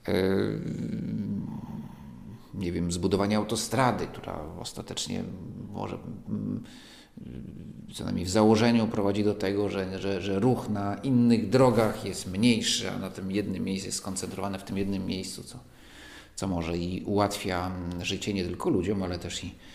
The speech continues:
też i, też i z-, jest lepsze z punktu widzenia przyrody. To wszystko, e, znaczy, tutaj jest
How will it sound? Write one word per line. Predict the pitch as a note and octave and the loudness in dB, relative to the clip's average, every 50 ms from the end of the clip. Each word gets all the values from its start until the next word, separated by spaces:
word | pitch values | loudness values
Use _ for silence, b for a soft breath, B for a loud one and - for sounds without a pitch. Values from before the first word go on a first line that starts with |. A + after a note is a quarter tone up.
| B B B - | B B B -14
też | - - G2 - - - | -10 -6 -2 -2 -2 -2
i, | G#2 - - - G#2 | -2 -4 -6 -6 -6
też | - - - - - - - | -8 -6 -6 -4 -2 -2 -2
i | - - - - G1+ G1+ G1+ - G2+ G2 | -4 -6 -6 -6 -4 -4 -4 -6 -6 -6
z-, | - - F#2+ F2+ F#2 F2+ F#2+ F#2+ F#2 | -8 -8 -8 -10 -10 -10 -8 -8 -6
jest | F#2+ F2+ G2 - - - - - - - - - - G2 F#2+ F#2 - G2 | -6 -4 -4 -2 -2 -4 -4 -6 -8 -12 -8 -4 -4 -2 -2 -2 -4 -4
lepsze | F#2 F2+ F2+ F#2 F#2 - - - F#2 | 0 2 2 2 4 2 2 0 0
z | - - | -2 -2
punktu | - G2 F#2+ F#2+ - - | -2 -2 -2 -2 -2 -4
widzenia | F#2 F2 F2 F#2+ F2 E2+ | -2 0 2 2 2 2
przyrody. | - - - - F2+ F2 E2+ E2+ E2+ - B B B B B B B B B B B B B B B B - - | 0 0 -2 0 0 0 -2 -2 -4 -8 B B B B B B B B B B B B B B B B -2 4
To | - D#3+ F3+ | 6 6 6
wszystko, | - - - A2+ - - C3+ B2 C#3 - - - - - - - - - - - - - - - _ - - - - - - - - | 6 4 0 0 0 2 4 4 4 2 0 -6 -12 -16 -18 -20 -20 -20 -20 -20 -20 -20 -20 -20 _ -20 -20 -20 -16 -10 -8 -8 -6
e, | - - G2 F#2+ F#2+ F#2+ E2+ D#2 - - - - - - - - - - - - - - - - - - - - - - - - - - - - - - - - - - - - - - - - - - - - - - - - - - - - - - - - - G2 G#2 G2+ | -4 -2 0 0 2 0 0 -2 -4 -8 -8 -10 -12 -12 -12 -12 -12 -12 -12 -12 -12 -12 -12 -10 -10 -10 -12 -12 -14 -14 -16 -16 -16 -16 -16 -16 -18 -18 -18 -20 -20 -18 -16 -16 -16 -14 -12 -12 -12 -12 -14 -16 -20 -20 -16 -14 -12 -12 -12 -12 -12 -12 -12 -8 -4 -2 0 2
znaczy, | A2 G#2+ - B2+ A2 G#2+ G#2+ G#2+ - - - - - - | 2 4 4 4 4 4 2 -2 -4 -6 -10 -14 -12 -6
tutaj | - - C#3+ | 2 4 4
jest | C#3 C#3 | 4 4